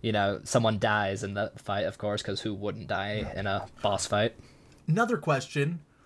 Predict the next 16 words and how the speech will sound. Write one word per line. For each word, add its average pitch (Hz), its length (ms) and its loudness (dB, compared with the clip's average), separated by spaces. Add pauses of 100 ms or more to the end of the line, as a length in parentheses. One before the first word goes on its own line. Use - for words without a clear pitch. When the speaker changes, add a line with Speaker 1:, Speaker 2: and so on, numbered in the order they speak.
(180)
Speaker 2:
Why 202 200 4
wouldn't 233 300 2
you 226 60 2
be 208 140 2
like, 175 380 2 (240)
"Hey, 214 540 2 (100)
literally 214 560 2
everyone, 190 600 2
I'm 185 180 4
about 196 360 2
to 196 80 0
go 190 200 2
fight 185 340 2
the 170 80 0
first 165 480 0
boss, 156 540 4